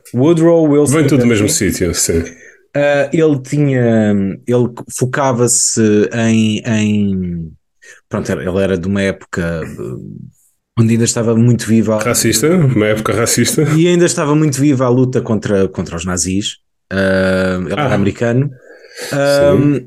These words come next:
Speaker 1: e ele focava-se muito em, em, ele era um socialista.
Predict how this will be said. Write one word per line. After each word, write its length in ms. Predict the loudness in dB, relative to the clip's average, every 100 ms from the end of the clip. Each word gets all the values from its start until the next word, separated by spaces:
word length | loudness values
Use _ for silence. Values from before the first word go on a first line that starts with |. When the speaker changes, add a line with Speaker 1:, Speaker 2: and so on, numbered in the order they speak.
| -12 -2
Speaker 1:
e 440 | 2 4 4 4 2
ele 140 | 0
focava-se 480 | 0 -2 -2 0 0
muito 200 | 0 2
em, 300 | 2 2 0 0
em, 1300 | 0 2 2 2 2 2 2 0 -2 -2 -4 -10 -12
ele 160 | -4 0
era 100 | 0
um 60 | 0
socialista. 720 | 0 0 0 0 -2 -6